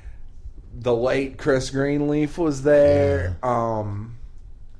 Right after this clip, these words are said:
Speaker 1: Mike Holland was there. Yeah, there was just, and it was way before I pledged Sigma Tau Gamma.
Speaker 2: Yeah.
Speaker 1: But yeah, we met, uh, like, I met, that's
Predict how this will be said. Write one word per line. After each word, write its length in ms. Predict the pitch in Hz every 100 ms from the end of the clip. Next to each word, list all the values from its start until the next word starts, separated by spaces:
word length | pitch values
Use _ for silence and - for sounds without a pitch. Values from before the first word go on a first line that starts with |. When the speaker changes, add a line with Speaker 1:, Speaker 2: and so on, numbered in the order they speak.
| - - - -
Speaker 1:
Mike 280 | 143 143 131
Holland 500 | 156 139 143 147 147
was 180 | 151 147
there. 280 | 151 147 139
Yeah, 260 | 147 208 165
there 140 | 170
was 140 | 180
just, 200 | 185 185
and 280 | 127 170 165
it 40 | 175
was 200 | 175 156
way 340 | 143 143 156
before 380 | 147 127 127 113
I 40 | 113
pledged 280 | 120 110
Sigma 260 | - 107 101
Tau 200 | 107 98
Gamma. 380 | 98 98 98 92
Speaker 2:
Yeah. 320 | 226 131 - -
Speaker 1:
But 180 | 170 -
yeah, 320 | 277 269 139
we 180 | 123 170
met, 400 | 185 180 175 135
uh, 200 | 147 110
like, 240 | 135 123 -
I 120 | 143
met, 320 | 165 165 117
that's 200 | 135 -